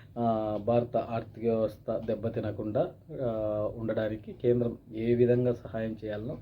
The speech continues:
అన్ని రకాలుగా కేంద్రం ప్రయత్నిస్తుందని చెప్పేసి, ఆ, మనకు తెలిసినటువంటి న్యూస్ ప్రకారం అయితే తెలుస్తుంది. ఇది ఫ్రెండ్స్, ఏది ఏమైనప్పటికీ ఇంటర్నేషనల్ వార్తలకు, ఆ, వాళ్ళు చెప్పేటువంటి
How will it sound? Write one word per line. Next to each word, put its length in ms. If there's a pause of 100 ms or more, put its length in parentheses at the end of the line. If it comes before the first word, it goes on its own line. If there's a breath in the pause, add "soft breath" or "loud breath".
(460 loud breath)
అన్ని 260
రకాలుగా 600
కేంద్రం 380
ప్రయత్నిస్తుందని 760
చెప్పేసి, 520 (540 loud breath)
ఆ, 240
మనకు 600
తెలిసినటువంటి 540
న్యూస్ 280
ప్రకారం 340
అయితే 180
తెలుస్తుంది. 460 (460 loud breath)
ఇది 200
ఫ్రెండ్స్, 300 (180)
ఏది 280
ఏమైనప్పటికీ 800 (640)
ఇంటర్నేషనల్ 560
వార్తలకు, 560 (680 loud breath)
ఆ, 300 (120)
వాళ్ళు 220
చెప్పేటువంటి 680